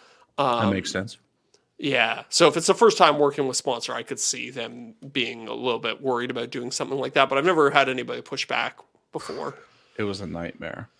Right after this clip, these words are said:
Speaker 1: So then
Speaker 2: Yeah, I
Speaker 1: all
Speaker 2: bet.
Speaker 1: that was going on. And then, you know how I was also working on that workbench thing, right?
Speaker 2: Mm-hmm.
Speaker 1: We had that whole saga going on.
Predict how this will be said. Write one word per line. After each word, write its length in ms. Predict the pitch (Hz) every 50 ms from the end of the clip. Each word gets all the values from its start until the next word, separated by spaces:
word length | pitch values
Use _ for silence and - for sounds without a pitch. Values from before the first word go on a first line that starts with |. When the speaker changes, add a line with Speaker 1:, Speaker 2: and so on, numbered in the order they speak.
| _
Speaker 1:
So 160 | - - - 135
then 200 | 127 127 123 117
Speaker 2:
Yeah, 100 | 123 117
I 40 | 131
Speaker 1:
all 80 | 151
Speaker 2:
bet. 80 | 156 139
Speaker 1:
that 220 | 135 131 135 131 123
was 160 | 127 117 104
going 280 | 117 110 98 95 95 92
on. 300 | 92 92 92 92 92 - -
And 120 | 127 131
then, 300 | 139 131 123 120 117 120 - - _ _ - - _ _
you 80 | - 127
know 160 | 143 143 139
how 100 | 143 143
I 20 | 135
was 120 | 131 120
also 240 | 123 123 123 - 135
working 300 | 120 120 113 117 123 113
on 140 | 107 104 101
that 180 | 98 95 92
workbench 640 | 95 113 127 127 - - - 78 71 - - - -
thing, 180 | - 76 - -
right? 260 | - 85 98 117 - _ _ -
Speaker 2:
Mm-hmm. 460 | 165 156 147 156 175 190 185 143 - - _ _ _ _ _ _ _ _ _ -
Speaker 1:
We 100 | 127 135 123
had 200 | 131 127 120 107
that 220 | 131 131 139 127
whole 180 | 117 113 101 98
saga 500 | - - 120 95 90 92 92 90 78 85
going 320 | 85 87 85 82 95 -
on. 280 | - - 73 - - -